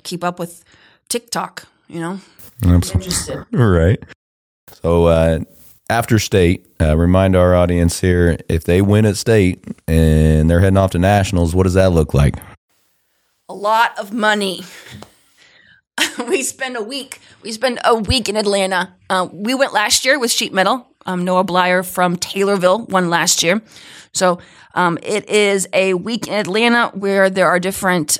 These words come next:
Speaker 1: um, opportunities to meet other kids and other teachers from other schools all over the nation.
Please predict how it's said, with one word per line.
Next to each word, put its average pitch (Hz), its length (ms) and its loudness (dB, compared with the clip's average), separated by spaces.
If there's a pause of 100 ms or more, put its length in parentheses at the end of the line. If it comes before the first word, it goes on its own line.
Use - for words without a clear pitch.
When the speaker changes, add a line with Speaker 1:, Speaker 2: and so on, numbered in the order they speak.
Speaker 1:
um, 165 540 -8 (460)
opportunities 190 580 0
to 190 60 0
meet 185 320 -2
other 165 260 -2
kids 196 380 0
and 175 120 -6
other 156 300 -2
teachers 185 540 -2
from - 180 -8
other 156 240 -4
schools 180 340 -4
all 160 140 0
over 165 180 -2
the 156 100 -8
nation. 175 460 -2